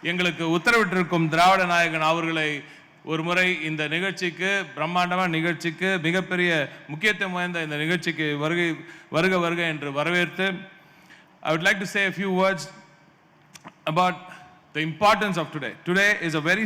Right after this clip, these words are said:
special day for Tamil Nadu and especially for Ranipet, because the, this Tata J L R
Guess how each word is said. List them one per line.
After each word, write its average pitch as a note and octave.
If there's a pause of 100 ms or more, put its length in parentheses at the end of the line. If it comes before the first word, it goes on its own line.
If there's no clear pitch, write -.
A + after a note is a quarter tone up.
(100)
special F#3
day D#3+ (240)
for D3+ (220)
Tamil E3+
Nadu F3+ (160)
and D3
especially G3
for D#3
Ranipet, D#3 (680)
because G#3 (120)
the, F3+ (800)
this C4 (540)
Tata G3
J F#3 (120)
L -
R -